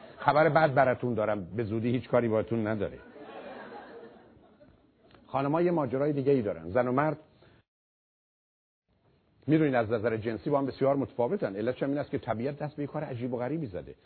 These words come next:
مرد در رابطهٔ جنسی با خارج از خودش ارتباط داره. تازه خارجی که نداره بعداً پیدا می‌کنه.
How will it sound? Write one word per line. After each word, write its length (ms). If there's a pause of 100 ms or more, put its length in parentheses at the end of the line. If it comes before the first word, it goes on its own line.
(140)
مرد 240
در 120
رابطهٔ 340
جنسی 300
با 80
خارج 340
از 100
خودش 280
ارتباط 400
داره. 160 (160)
تازه 200
خارجی 340
که 100
نداره 340
بعداً 200
پیدا 320
می‌کنه. 340